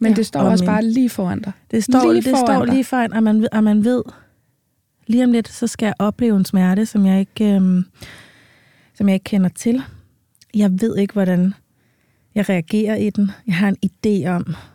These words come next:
Speaker 3: at jeg er god til at slappe af i sådan en situation. Men jeg ved det ikke.
Speaker 2: Mm.
Speaker 3: Jeg aner ikke, hvad for et dyr jeg bliver til. Jeg håber, jeg,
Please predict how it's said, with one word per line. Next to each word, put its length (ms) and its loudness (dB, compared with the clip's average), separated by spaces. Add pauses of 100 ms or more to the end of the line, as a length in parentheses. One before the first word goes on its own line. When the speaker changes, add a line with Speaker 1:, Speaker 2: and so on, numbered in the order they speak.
(200)
Speaker 3:
at 80 2
jeg 100 2
er 40 0
god 240 -2
til 140 -4
at 80 -2
slappe 280 -8
af 220 -2
i 60 -2
sådan 160 -4
en 40 2
situation. 720 -2 (920)
Men 240 -6
jeg 80 -8 (100)
ved 80 -8
det 160 -18
ikke. 320 -18 (120)
Speaker 2:
Mm. 260 -2 (220)
Speaker 3:
Jeg 80 -4 (200)
aner 300 0
ikke, 100 -2
hvad 120 0
for 100 -4
et 160 -6
dyr 140 2
jeg 160 -2
bliver 180 0
til. 140 -2
Jeg 100 2
håber, 280 0
jeg, 100 2